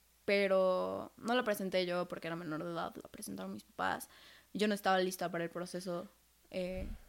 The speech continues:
para llevar todo lo que he estado haciendo ahorita. No hubiera podido, no estaba lista para hablar abiertamente de lo que me había pasado. Todavía ni siquiera había terminado de aceptar que era lo que me había pasado. Entonces, sí, sí existió una denuncia,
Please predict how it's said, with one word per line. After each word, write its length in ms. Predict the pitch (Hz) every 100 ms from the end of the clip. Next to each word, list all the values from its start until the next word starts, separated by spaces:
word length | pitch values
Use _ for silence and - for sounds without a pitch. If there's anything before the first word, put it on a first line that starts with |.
| - - -
para 180 | 190 180
llevar 600 | 185 185 - 202 190 185 - -
todo 200 | 196 190
lo 140 | 185 180
que 140 | 185
he 40 | 180
estado 280 | - 196
haciendo 300 | 175 185 190
ahorita. 480 | 185 185 180 202 240 - - - -
No 180 | 208 214
hubiera 260 | 208 185
podido, 360 | 180 170 165 175 233
no 160 | - 190
estaba 260 | 190 202 190
lista 380 | 180 - 185
para 160 | 180 170
hablar 260 | 170 180 180
abiertamente 540 | 180 180 180 180 175
de 60 | 180
lo 100 | 180
que 60 |
me 120 | 175
había 160 | 170 175
pasado. 480 | 180 185 175 170 180
Todavía 460 | - 208 202 196
ni 140 | 196 190
siquiera 260 | - 185
había 200 | 185 180
terminado 440 | 180 185 175 180 185
de 60 | 175
aceptar 520 | 185 - - 202 196 - - _ _
que 60 | 202
era 100 | 196
lo 80 | 175
que 80 |
me 120 | 175 175
había 220 | 175 180
pasado. 400 | 190 - - - _ - _ _ _
Entonces, 720 | - 190 175 185 185 185 180 -
sí, 360 | - - 247
sí 140 | 240 233
existió 520 | 233 220 - - 196
una 180 | 196 190
denuncia, 680 | 190 190 185 185 180 185